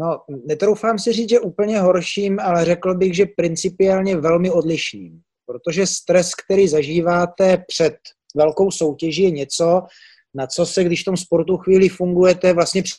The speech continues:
připravujete neustále. Od těch prvních závodů, který člověk prožívá, je to stres,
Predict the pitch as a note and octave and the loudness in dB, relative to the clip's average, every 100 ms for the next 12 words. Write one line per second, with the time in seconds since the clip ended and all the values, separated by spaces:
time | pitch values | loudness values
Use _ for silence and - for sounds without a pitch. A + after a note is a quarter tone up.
0 | _ - F3+ E3+ E3+ E3+ E3 C#3 C#3+ - | _ -8 0 2 4 2 0 -2 -6 -6
1 | B2+ A#2+ A#2+ B2 C#3+ - D#3 D#3 D3 D3 | -8 -6 -6 -6 -8 -2 0 0 0 0
2 | D3+ D#3 D3 D3 D3 - D#3 - B2 B2 | 2 0 0 -4 -4 -2 -4 -4 -12 -8
3 | D3 D3+ D#3+ D#3+ D#3 D#3 D3+ - D3+ D3 | -4 -2 2 2 2 0 -6 -2 -2 -2